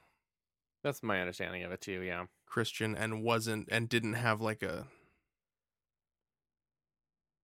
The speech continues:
Speaker 2: like, I don't know, would they have called, like, Hinduism a pagan religion?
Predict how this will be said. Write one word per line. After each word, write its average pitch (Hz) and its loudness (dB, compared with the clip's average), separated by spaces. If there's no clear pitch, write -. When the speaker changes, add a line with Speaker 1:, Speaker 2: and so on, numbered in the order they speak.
Speaker 2:
like, 123 0
I 127 6
don't 120 6
know, 104 4
would 117 2
they 117 8
have 117 6
called, 120 4
like, 104 4
Hinduism 131 0
a 131 0
pagan 139 4
religion? 143 0